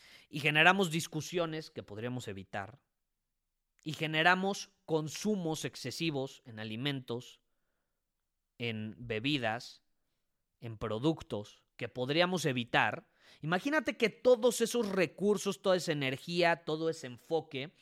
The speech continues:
lo invirtiéramos mejor en cosas que nos ayudan a crecer,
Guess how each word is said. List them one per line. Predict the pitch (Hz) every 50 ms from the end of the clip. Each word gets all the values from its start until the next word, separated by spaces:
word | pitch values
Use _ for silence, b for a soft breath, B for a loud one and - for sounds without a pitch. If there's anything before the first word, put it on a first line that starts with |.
| B B B B _
lo | 139 139
invirtiéramos | 139 143 147 143 143 - 175 185 180 175 160 135
mejor | 139 135 123 156 156 151
en | 143 131
cosas | - 196 208 165 151 156 151 160 -
que | - - 120
nos | 110 101
ayudan | 107 107 131 151 165 160
a | 147 143
crecer, | 139 127 120 - 147 139 139 151 -